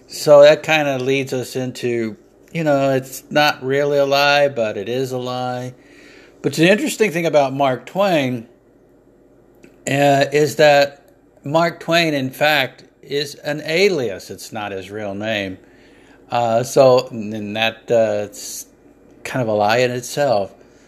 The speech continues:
So we've got kinda like the liar telling lies and quotes about lies. You know, really, it's human to lie. A lot of people will tell you that. It's just that some people become better at it, and then they get so good, they become politicians.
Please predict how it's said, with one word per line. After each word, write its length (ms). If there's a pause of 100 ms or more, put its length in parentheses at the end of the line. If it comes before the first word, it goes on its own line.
(120)
So 300
we've 260
got 280
kinda 220
like 160
the 100
liar 440
telling 360
lies 500
and 180
quotes 380
about 340
lies. 500 (840)
You 100
know, 160
really, 300
it's 160
human 340
to 80
lie. 380
A 200
lot 160
of 80
people 240
will 120
tell 240
you 160
that. 440 (560)
It's 160
just 180
that 100
some 240
people 200
become 380
better 300
at 160
it, 180
and 160
then 240
they 120
get 200
so 240
good, 300
they 100
become 340
politicians. 840